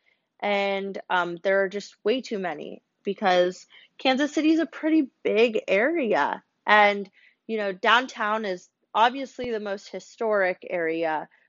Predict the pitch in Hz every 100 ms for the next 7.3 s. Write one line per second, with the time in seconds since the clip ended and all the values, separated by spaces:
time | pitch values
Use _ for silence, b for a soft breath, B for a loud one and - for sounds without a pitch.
0 | _ 208 - 226 226 - 214 214 254 214
1 | 202 208 233 208 185 185 208 196 190 196
2 | 190 180 175 175 175 - 190 226 247 269
3 | B B B B _ 196 196 185 185 175
4 | - 185 180 180 196 - 190 190 214 202
5 | 202 185 175 180 180 175 175 196 247 262
6 | 269 262 254 247 247 220 220 208 208 196
7 | 190 190 175